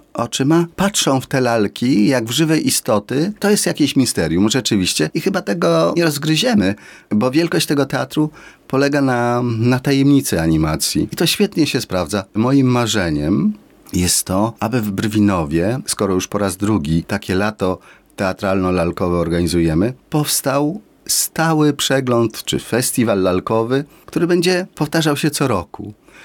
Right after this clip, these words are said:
Że lalkarze będą zjeżdżać do Brwinowa, już zjeżdżają i chcą do Brwinowa wracać, bo im ta formuła sceny letniej na targowisku miejskim bardzo odpowiada.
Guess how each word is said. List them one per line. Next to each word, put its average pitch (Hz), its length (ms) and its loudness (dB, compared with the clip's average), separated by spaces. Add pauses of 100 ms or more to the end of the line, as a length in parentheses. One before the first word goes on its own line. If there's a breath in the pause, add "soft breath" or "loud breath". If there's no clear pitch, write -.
(120 loud breath)
Że 127 160 0
lalkarze 143 520 0
będą 139 260 4
zjeżdżać 135 480 0
do 107 140 0
Brwinowa, 101 640 0 (180)
już 185 340 2
zjeżdżają 101 840 0 (120)
i 165 60 2
chcą 180 300 0
do 165 200 2
Brwinowa 147 600 2
wracać, 90 500 -2
bo 98 120 0
im 127 280 2 (360 loud breath)
ta 123 220 -2
formuła 139 500 2
sceny 120 380 2
letniej 120 440 2
na 107 240 2
targowisku 123 640 0
miejskim 113 460 2 (600 soft breath)
bardzo 185 420 0
odpowiada. 117 720 0